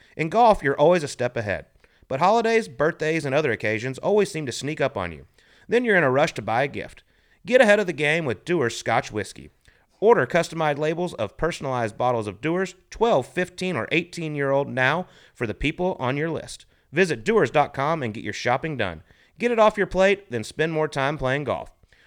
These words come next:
While you're on Dewar's dot com, explore the entire Dewar's portfolio for a whiskey to enjoy after a round,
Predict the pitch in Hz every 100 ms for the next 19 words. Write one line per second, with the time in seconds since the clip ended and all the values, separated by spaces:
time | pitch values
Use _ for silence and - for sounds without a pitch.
0 | _ - 208 233 190 143 123 131 113 123
1 | 117 - 131 160 131 170 196 147 113 196
2 | 220 135 113 143 143 - 127 - 135 151
3 | 151 151 120 104 98 156 - 180 - 123
4 | 98 127 139 131 135 151 127 135 160 170